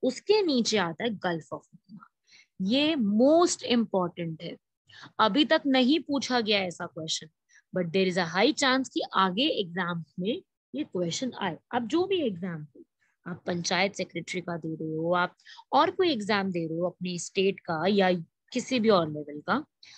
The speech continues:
सब में ये information काम आने वाली है। अभी मैप में अभी अपना बनाओ इस चीज को और अभी इसको learn कर लो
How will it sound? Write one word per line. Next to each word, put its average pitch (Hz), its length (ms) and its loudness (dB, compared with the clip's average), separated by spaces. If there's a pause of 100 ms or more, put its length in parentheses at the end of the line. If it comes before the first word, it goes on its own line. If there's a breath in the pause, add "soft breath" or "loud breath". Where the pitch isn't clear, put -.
(120 loud breath)
सब 294 240 2
में 285 140 4
ये 233 200 6
information 170 580 -2
काम 160 280 -6
आने 151 160 -12
वाली - 240 -16
है। - 120 -20 (1500 loud breath)
अभी 196 280 4
मैप 214 340 4
में 214 220 2 (140)
अभी 247 200 0
अपना 269 280 2
बनाओ 196 420 2
इस 160 180 -6
चीज 151 240 -12
को - 140 -20 (220)
और - 100 -4
अभी 226 280 4
इसको 294 220 0
learn 220 340 2
कर 175 200 -2
लो - 120 -8